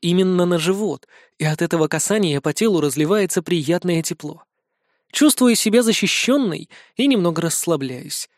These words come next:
Но все-таки стыдно, что он делает это на глазах у Алисы Петровны, Вовы и мужчины в белом халате, похоже, что и правда врача. К горлу подкатывает новая порция страха. Вцепляюсь в руку любимого и шепотом прошу об одолжении.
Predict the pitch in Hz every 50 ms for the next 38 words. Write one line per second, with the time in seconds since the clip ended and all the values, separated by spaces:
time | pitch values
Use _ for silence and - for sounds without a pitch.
0 | _ _ _ _ _ - 165 175 175 - - - 311 294 262 294 277 - - -
1 | - 320 320 294 233 175 147 - - - 180 180 185 190 185 226 226 214 196 185
2 | 165 220 - - 190 185 170 170 175 170 170 226 214 - - 160 156 170 196 202
3 | - 214 202 226 208 - - 214 165 123 120 - - - _ _ - - - 160
4 | 151 147 202 247 220 160 139 - - - - - - 180 208 240 220 180 165 160
5 | - - - 196 226 190 143 135 156 165 170 170 156 - - 170 151 139 127 -
6 | - 147 139 - - - _ _ - 160 147 - - 170 165 165 165 - - -
7 | 170 175 160 - 170 135 - 147 127 147 165 165 - - - - - _ _ _
8 | _ _ _ _ _ _ _ _ _ _ - - 160 160 160 180 196 196 175 143
9 | - 156 - - 175 - 175 170 170 170 160 - 180 175 165 160 160 151 151 -
10 | 170 170 - - - 170 175 170 - - 175 160 127 120 - - - - _ _
11 | _ _ _ _ _ _ _ _ _ - - - - 180 - 254 269 262 233 -
12 | - 175 175 254 240 - 214 202 196 180 214 262 262 214 160 147 156 170 170 -
13 | 247 247 - 233 208 190 175 - 190 170 - - 214 208 196 196 196 202 196 180
14 | 175 180 170 127 127 139 - - -